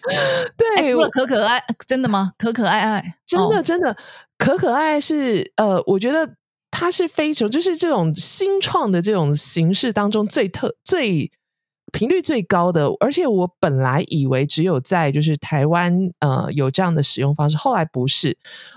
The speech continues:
Speaker 1: 我在中国的一些那个，呃，直播主或者是什么的那个使用上面，我也看到他们会说可可爱爱，真的是，就是让我大吃一惊。我想说，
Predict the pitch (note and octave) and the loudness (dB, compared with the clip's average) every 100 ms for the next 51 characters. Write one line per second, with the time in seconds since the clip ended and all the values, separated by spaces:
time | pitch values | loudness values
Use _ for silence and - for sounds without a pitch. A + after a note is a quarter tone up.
0 | - G3 C#4 C#4 B3 B3 G3+ D#3+ E3+ F3+ | -2 0 0 0 0 0 0 2 0 0
1 | - F3 E3 E3+ E3+ D#3+ E3+ D#3 B2+ C2 | 2 2 2 0 -2 -2 0 0 0 0
2 | G1+ - C#3+ C3 B2+ - D3 C#3+ E3 E3+ | -2 0 0 2 0 0 -2 0 0 -2
3 | - D3+ E3 D3+ E3 D#2+ D2+ E2+ C3+ C#3+ | -2 0 2 2 0 -4 -6 -4 -2 -2
4 | A#1+ - - B2+ F3+ E3+ E3 E3 E3 B3 | 0 0 0 0 0 2 2 2 2 0
5 | D#3+ - F#3+ F3+ F3+ E3+ E3 D#3 - D#3 | -2 -2 0 2 2 2 2 2 0 -2
6 | - C3+ - - D3+ C#3+ C#3 E3+ F3 D#3+ | -2 -2 -2 0 0 2 0 0 0 2
7 | F3+ A2+ - _ - - G#3 G#3+ B3+ A3+ | 0 -4 -10 _ -20 -8 -2 0 0 0
8 | D3 C#4 G#3 F3+ - F#3+ G3 F#3+ F#3+ G3+ | 0 0 0 0 0 0 0 0 0 2
9 | F3+ | 0